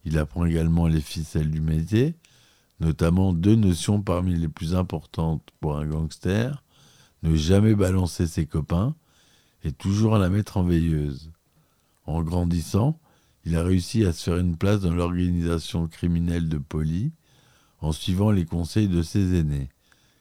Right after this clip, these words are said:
Il est notamment présenté à l'associé de Polly, Jimmy Conway, un Américain d'origine irlandaise, ainsi qu'au truand américano-italien Tommy DeVito,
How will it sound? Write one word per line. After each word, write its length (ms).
Il 160
est 80
notamment 580
présenté 540
à 60
l'associé 560
de 140
Polly, 520
Jimmy 340
Conway, 680
un 140
Américain 800
d'origine 500
irlandaise, 840
ainsi 340
qu'au 200
truand 460
américano-italien 1400
Tommy 320
DeVito, 640